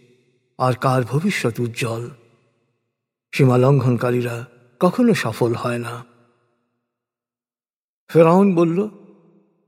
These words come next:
"হে সভাসদরা, আমি ছাড়া তোমাদের আর কোনো উপাস্য আছে বলে জানি না। হামান, আমার জন্য ইট তৈরি করো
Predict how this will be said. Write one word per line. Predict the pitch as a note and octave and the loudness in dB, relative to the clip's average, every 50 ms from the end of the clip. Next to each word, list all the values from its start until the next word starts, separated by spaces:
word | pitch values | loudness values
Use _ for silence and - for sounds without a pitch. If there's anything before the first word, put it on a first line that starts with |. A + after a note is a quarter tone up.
| _ _ _ _ - G3+ | _ _ _ _ 2 6
"হে | A#3 A#3 | 6 6
সভাসদরা, | - - C#3+ C3 B2 C3 A#2+ - C3 A#2+ A#2 B2 B2 B2+ A#2+ B2+ - - _ _ _ _ _ _ _ _ _ _ _ _ _ _ _ _ _ | 6 4 2 0 0 0 -2 -2 -4 -4 -4 -4 -6 -6 -6 -8 -12 -20 _ _ _ _ _ _ _ _ _ _ _ _ _ _ _ _ _
আমি | - C3+ D#3+ F#3+ F#3+ | 0 4 4 4 4
ছাড়া | F3 F3 G3 G3 F#3+ | 4 2 2 2 2
তোমাদের | G3 F#3+ F#3 F#3+ G3+ F#3 G3 G#3 G#3 G3+ - - - - - | 2 0 0 0 2 2 2 2 2 0 -4 -18 -20 -10 -2
আর | C#3+ D#3+ F#3 F#3 | 2 2 2 4
কোনো | F#3+ G#3 G3 G3 G3+ | 4 2 2 2 2
উপাস্য | G3 G3 G#3 G#3 G3 - - A3 | 2 2 0 -2 -2 -2 -4 -2
আছে | G#3 G#3 - - A3+ | -4 -4 -4 -4 -2
বলে | F#3 D3 C3 C3 C3 | 0 0 0 0 0
জানি | A#2 A#2 B2+ C3 B2 B2 | 0 -2 -4 -4 -4 -4
না। | B2 A#2+ A#2+ B2 - - _ _ _ _ _ _ _ _ _ _ _ _ _ _ _ _ _ _ _ _ _ _ _ _ | -6 -8 -10 -12 -16 -20 _ _ _ _ _ _ _ _ _ _ _ _ _ _ _ _ _ _ _ _ _ _ _ _
হামান, | - C3 C3 C#3+ D3+ D#3+ E3+ F#3 G3+ G3 - - - - - - _ _ _ _ _ _ _ _ _ | -6 -2 0 2 2 2 2 2 0 -4 -6 -12 -20 -20 -20 -20 _ _ _ _ _ _ _ _ _
আমার | - D3 E3 G3+ G#3+ F#3 | -4 0 2 4 4 4
জন্য | E3 G3+ G#3+ G#3 G#3+ G3 F#3+ | 4 2 4 4 4 2 2
ইট | G#3+ A#3 B3 A#3+ - - | 2 0 0 0 -2 -2
তৈরি | D#3 C3+ B2 A#2+ B2+ B2 | 0 0 0 0 -2 -4
করো | - A#2+ B2 B2 B2 B2 | -4 -4 -4 -4 -4 -8